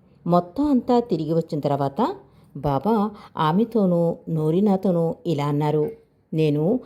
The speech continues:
పరమానందాన్ని పొందుతున్నాను. అంతేకాదు, ఇదంతా నా కోసం చేసేలా మిమ్మలను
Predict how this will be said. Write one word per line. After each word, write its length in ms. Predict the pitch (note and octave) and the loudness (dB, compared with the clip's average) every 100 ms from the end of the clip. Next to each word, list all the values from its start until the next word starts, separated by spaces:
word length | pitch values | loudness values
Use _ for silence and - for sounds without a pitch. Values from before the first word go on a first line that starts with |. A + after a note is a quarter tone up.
| - - | -14 -4
పరమానందాన్ని 880 | D3+ C#3+ F3 G#3+ G#3 F3+ E3+ D#3+ A3 | -2 0 2 2 2 0 0 2 0
పొందుతున్నాను. 680 | B3 E3 D3 D#3 D3 D3 D3+ - _ _ _ D3 | 2 0 0 0 0 0 -4 -12 _ _ _ -4
అంతేకాదు, 680 | C#3+ D3+ D#3 D#3 D3+ D3+ - _ - F#3+ | -4 -2 -2 0 0 -2 -6 _ -12 0
ఇదంతా 640 | G3 A#3+ C4+ C#4 A#3+ B3+ - | 2 2 2 0 0 0 -4
నా 240 | D#3+ D3 | -4 -2
కోసం 400 | F#3+ A3+ A3 A#3+ | -2 -2 0 0
చేసేలా 640 | A#3 E3+ D#3 D#3 E3 C4+ F#4 _ _ _ _ F3+ | 0 0 -2 0 0 -2 -6 _ _ _ _ 2
మిమ్మలను 720 | F#3 G#3+ C4+ C4+ G#3+ D#3+ | 4 4 4 4 2 0